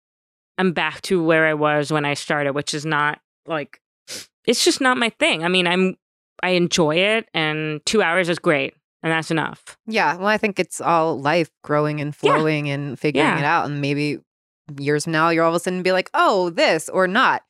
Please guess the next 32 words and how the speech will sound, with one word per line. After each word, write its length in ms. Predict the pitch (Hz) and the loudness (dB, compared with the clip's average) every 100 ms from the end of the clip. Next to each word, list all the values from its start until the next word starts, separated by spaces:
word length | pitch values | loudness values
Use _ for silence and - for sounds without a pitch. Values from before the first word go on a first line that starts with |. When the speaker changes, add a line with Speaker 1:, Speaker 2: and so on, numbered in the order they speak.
| _ _ | _ _
Speaker 2:
or 180 | 175 202 | 0 2
then 160 | 214 226 | 2 -2
it 80 | |
turns 320 | - 233 233 - | -2 -2 -2 -2
to 100 | 254 | 0
none. 260 | 262 185 175 _ _ _ - | 2 0 -4 _ _ _ -6
So 140 | 262 | -2
where 220 | 226 269 | 2 2
did 180 | 339 269 | 2 0
you, 340 | 277 277 262 247 | 0 2 2 0
'cause, 180 | 247 233 | -2 0
yeah, 80 | - | 0
so 140 | 254 | 0
then 160 | 233 269 | 0 0
you 80 | 269 | -2
start, 420 | - 240 202 196 | -2 0 0 0
you're 80 | 196 | 0
doing 240 | 202 208 | 0 0
it 140 | 202 - | -2 0
for, 80 | |
like, 120 | 196 190 | -2 0
a 60 | |
year, 600 | 190 214 208 208 208 208 | -2 0 2 4 4 2
you 200 | 208 196 | 0 -4
quit 300 | - 202 196 | -2 -2 -2
the 60 | 233 | -2
newsroom, 720 | 202 175 165 165 160 165 170 _ _ _ | 0 -2 -2 -2 -2 -4 -6 _ _ _
and 160 | 208 208 | -4 -2
then 80 | 208 | 0
I 100 | 202 | 0
know 280 | 208 208 208 | 0 0 0
you 560 | 196 208 202 180 180 | -2 0 2 2 0